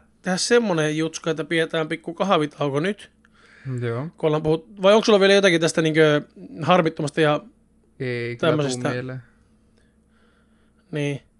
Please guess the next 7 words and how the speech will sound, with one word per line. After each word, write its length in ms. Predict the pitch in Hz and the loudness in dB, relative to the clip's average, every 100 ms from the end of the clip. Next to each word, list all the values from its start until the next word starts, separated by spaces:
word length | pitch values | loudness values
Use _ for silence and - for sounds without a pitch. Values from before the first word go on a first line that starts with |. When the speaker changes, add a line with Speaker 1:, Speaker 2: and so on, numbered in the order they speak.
| _ - - - - | _ -20 -20 -10 -4
Speaker 1:
No 60 | |
sitä 240 | 170 220 302 | -2 2 4
mä 160 | 208 | 4
mietin, 320 | 180 170 160 | 4 4 4
että 220 | 160 - 156 | 0 -2 -6
tota 220 | 156 165 | -4 -2
nimenomaan, 680 | 170 170 160 165 160 151 | 0 0 0 0 0 0